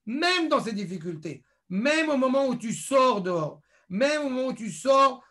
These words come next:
justement, dans ces, dans ces moments, encore une fois, de paradoxe, d'ambiguïté.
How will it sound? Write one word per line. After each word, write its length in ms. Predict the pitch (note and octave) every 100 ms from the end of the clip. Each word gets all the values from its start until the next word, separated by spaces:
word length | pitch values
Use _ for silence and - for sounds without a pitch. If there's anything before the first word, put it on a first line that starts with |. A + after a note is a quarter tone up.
| _
justement, 460 | G#3 G3 A#3+ B3 B3
dans 120 | G#3
ces, 160 | F3+
dans 160 | G#3+ G3+
ces 120 | G#3
moments, 360 | G#3+ G#3+ A#3 A#3+
encore 220 | G#3+ G#3
une 80 | F#3
fois, 360 | F3+ A#3 A#3+ - _ -
de 60 | A3
paradoxe, 800 | A3+ A3 A3 A3+ A#3+ - - _ _ -
d'ambiguïté. 840 | A3 G3+ G#3+ G#3 G3 B3 G#3 -